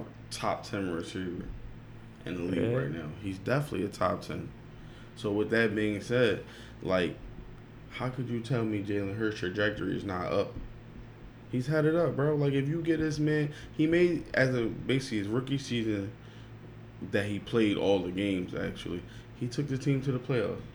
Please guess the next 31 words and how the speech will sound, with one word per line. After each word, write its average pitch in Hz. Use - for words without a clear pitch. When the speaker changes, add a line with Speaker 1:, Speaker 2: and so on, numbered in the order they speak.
Speaker 1:
So 123
now 123
imagine 135
if 131
he 135
just 120
develops 113
his 104
talent 104
and 92
keeps 113
developing. 98
And 98
now 110
he 113
goes 107
from 98
y'all 101
laughing 104
at 101
him 95
to 98
make 101
the -
Pro 98
Bowl 85
to 82
a 71
Pro 113
Bowl 90
quarterback. 87